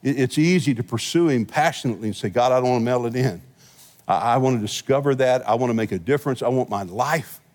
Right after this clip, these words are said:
to make a difference in the lives of someone else. And I wanna make a difference for you." What an incredible, what, what, think about the potential of a church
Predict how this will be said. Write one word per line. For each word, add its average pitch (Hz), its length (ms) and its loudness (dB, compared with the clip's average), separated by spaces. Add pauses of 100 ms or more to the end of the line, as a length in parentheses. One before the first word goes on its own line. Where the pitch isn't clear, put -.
to - 80 -4
make 120 200 2
a 104 60 -2
difference 123 420 -2
in 110 100 0
the 98 80 -2
lives 110 340 0
of 101 100 -12
someone 139 380 -2
else. 113 400 -6 (920)
And 85 120 -4
I 110 80 0
wanna 110 180 -2
make 104 200 -2
a 95 60 -2
difference 101 540 -6 (160)
for 101 140 -6
you." 80 280 -8 (920)
What 113 140 -2
an 101 80 -2
incredible, 131 640 0
what, 185 180 -2
what, 156 180 -4
think 226 160 -2
about 175 160 -2
the - 60 -20
potential 135 400 -4
of 98 80 -4
a 95 60 -6
church - 480 -10